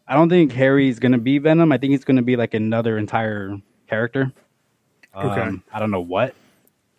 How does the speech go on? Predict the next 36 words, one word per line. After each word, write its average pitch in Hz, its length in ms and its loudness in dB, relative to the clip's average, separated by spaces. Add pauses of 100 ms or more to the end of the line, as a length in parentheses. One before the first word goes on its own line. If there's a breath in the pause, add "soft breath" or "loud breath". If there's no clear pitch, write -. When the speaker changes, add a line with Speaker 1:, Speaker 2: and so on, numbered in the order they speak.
(520)
Speaker 1:
And 113 240 -2
then 113 460 0
what 113 180 0
I 110 100 0
think 113 160 -2
is 104 60 -4
gonna 107 140 -2
happen 107 340 -2
is 101 260 -6
you're 113 100 -4
gonna 123 120 2
be 120 100 -2
playing 117 340 0
as 104 380 -6 (260)
Peter 151 180 4
Parker 139 400 0
in 110 80 0
the 107 60 -2
beginning 113 440 0
of 104 100 -4
the 98 80 -10
sequel. 107 520 -8 (460)
You're 110 120 -10
gonna 107 120 0
fight 117 320 -2
Harry. 104 540 -2 (460)
He's 156 320 4
not 131 140 2
gonna 117 120 0
be 110 100 -4
focused. 104 500 -4
He's 120 160 -8
gonna 123 160 0
end 117 120 0
up 92 160 -10
dying, 117 680 2